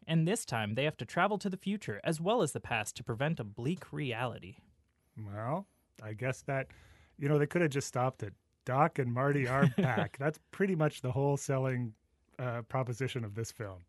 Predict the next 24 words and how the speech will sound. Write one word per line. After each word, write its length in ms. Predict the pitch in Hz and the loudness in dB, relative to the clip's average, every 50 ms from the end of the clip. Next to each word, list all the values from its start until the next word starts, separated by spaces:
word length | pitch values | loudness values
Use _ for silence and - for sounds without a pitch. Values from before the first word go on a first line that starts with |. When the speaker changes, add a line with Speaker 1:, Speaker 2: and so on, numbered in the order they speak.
| - | -8
Speaker 1:
Yeah, 80 | - 127 | -4 -2
Speaker 2:
There 80 | 120 120 | 0 0
Speaker 1:
that's 120 | 123 110 | -2 -2
Speaker 2:
you 60 | 104 | -4
go. 60 | 113 | -6
Speaker 1:
fair. 120 | 101 104 101 - _ - - _ _ _ _ _ _ _ _ - | -6 -6 -8 -10 _ -20 -20 _ _ _ _ _ _ _ _ -6
Yeah, 120 | 196 214 214 - | -4 -4 -4 -4
I 60 | 190 | -4
don't, 120 | 226 - - | -6 -4 -2
I 100 | 170 170 | -4 -4
feel 180 | - - 214 | 0 0 0
like 160 | 208 190 147 | 0 0 -2
Netflix 360 | 147 147 147 - 151 135 - - - | -2 -4 -4 -2 -4 -6 -6 -8 -6
often 540 | - 117 117 123 - 143 139 131 123 123 - - | -2 0 0 0 0 -2 -4 -2 -2 -4 -6 -8
leans 440 | 120 117 113 113 131 156 180 196 - - | -8 -4 -4 -2 -2 0 -2 -4 -4 -6
a 80 | - 135 | -6 -4
little 300 | 131 123 135 151 170 180 | -4 -2 -2 -4 -4 -4
too 160 | - - 190 | -2 -2 0
much 340 | 185 190 233 - - - - - | 0 0 -2 -4 -8 -16 -12 -6
on 320 | - 160 170 170 170 170 | -2 -2 0 0 0 -2
people 480 | - - 180 165 - 170 165 160 165 156 - - _ - | -2 -4 -8 -6 -2 -2 -2 -2 -2 -4 -6 -10 _ -8
kind 140 | - 147 139 | -6 -6 -4
of 60 | 123 | -2
knowing 460 | 127 127 131 139 156 170 170 175 170 | -2 0 0 0 0 0 0 -2 -2